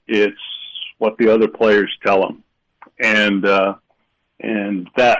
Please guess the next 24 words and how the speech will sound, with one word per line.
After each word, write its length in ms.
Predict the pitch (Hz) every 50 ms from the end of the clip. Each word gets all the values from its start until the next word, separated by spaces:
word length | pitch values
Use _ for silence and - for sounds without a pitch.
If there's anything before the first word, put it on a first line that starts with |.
| - 110
really 640 | 107 110 120 117 110 104 101 95 95 95 87 - _ _ _ _ _ -
is 180 | - 113 107 87 - -
the 80 | - - - -
key. 220 | 104 101 104 107
And 160 | 104 107 110 127
then 220 | 127 123 117 110 - - -
second 360 | 160 131 - - 123 110 -
of 140 | 110 110 95
all, 280 | 110 110 113 113 113 110
what 200 | 113 110 - -
they 160 | 107 95 101 101 - - -
see 200 | 120 120 117 110
when 220 | 101 101 98 95
they 140 | 95 92 90
get 220 | - 120 127 120 98
here. 280 | 95 90 92 92 92 - _ _ _ _ _ _ _ _ _ _ _ _ _ _ -
Um, 640 | - 95 101 98 101 98 95 95 98 107 107 107 - _ -
those 180 | - - 117 - -
are 60 | 104
the 140 | 92 104 - -
two 180 | - 104 92 -
things. 240 | 147 151 143 117 95 101
And 120 | 110 110
fortunately, 640 | - 147 - - - - 147 131 - 123 123 123 120